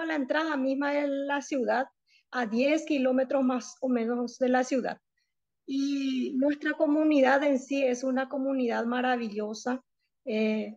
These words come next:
está poblada por gente trabajadora, laboriosa, gente que se dedica a trabajos informales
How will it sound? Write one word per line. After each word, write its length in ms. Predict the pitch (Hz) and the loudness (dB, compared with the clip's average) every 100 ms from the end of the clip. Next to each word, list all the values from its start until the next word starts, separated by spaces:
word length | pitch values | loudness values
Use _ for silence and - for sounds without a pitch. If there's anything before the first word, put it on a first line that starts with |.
| - | -14
está 380 | - 226 220 | -2 0 4
poblada 420 | 247 214 208 226 220 | 4 4 4 4 4
por 180 | 233 | 0
gente 460 | 220 - 214 202 226 | 0 0 0 0 -2
trabajadora, 920 | 220 226 226 226 233 196 196 208 214 | 0 0 0 0 -2 -2 -2 -2 0
laboriosa, 840 | 220 220 214 190 196 202 - 226 - _ _ _ - | 2 2 0 -2 -4 -6 -6 -8 -10 _ _ _ 0
gente 280 | 262 262 | 2 4
que 100 | 294 | 4
se 160 | 294 311 | 4 6
dedica 840 | 302 269 247 269 302 294 285 277 269 | 6 8 6 6 6 6 6 6 4
a 80 | |
trabajos 440 | 262 269 247 262 302 | 6 4 6 4 4
informales 1040 | 311 311 269 233 254 277 311 320 - - | 4 6 4 6 6 4 2 -2 -4 -16